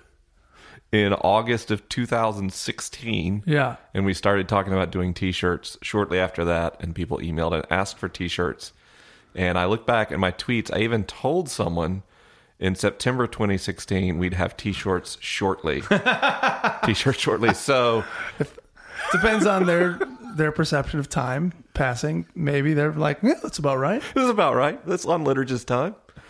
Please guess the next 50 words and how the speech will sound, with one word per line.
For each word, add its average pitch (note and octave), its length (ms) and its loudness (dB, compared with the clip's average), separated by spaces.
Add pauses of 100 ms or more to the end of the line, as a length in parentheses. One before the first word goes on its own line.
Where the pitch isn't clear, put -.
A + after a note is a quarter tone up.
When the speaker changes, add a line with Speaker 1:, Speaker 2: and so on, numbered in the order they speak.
(360)
Speaker 1:
We A#2+ 300 4
have A#2 520 2 (680)
these B2+ 320 0
pretty A3+ 380 -2
amazing A#3 640 0
t-shirts C#4 480 -2
now C#3 220 2
for D3 100 0
the D3 100 2
Enneagram. A3+ 200 2
Speaker 2:
They're E3+ 260 6
really G3 220 2
great. D#3+ 440 2
It's D#3 180 0
worth G3+ 240 4
the F#3+ 80 6
wait. E3 340 2 (160)
Speaker 1:
It's G2 260 -2
definitely G2+ 400 2
worth F2+ 200 2
the F#2 100 2
wait. D#2+ 260 2 (260)
Speaker 2:
Because C#3 640 0 (240)
when E3 200 2
we D3+ 80 4
started, D3+ 540 2 (680)
the D3+ 140 0
ideas C3+ 300 2
weren't C#3 220 2
as C#3+ 120 0
good F3 180 2
as B2+ 100 -2
these, B2 340 -10 (120)
and B2+ 300 -2
now C3+ 260 -2
they're D3 200 -2
really D3 200 -2
good. D3 340 -4 (720)
We E3+ 80 4
should F#3 140 4
just E3+ 140 2
tell D#3 180 4
them D3 100 2
a C#3 40 2
little C3+ 160 2
bit. C#3 220 0
So E3 120 4
every D#3 220 4
number's C#3+ 400 2
got - 440 -2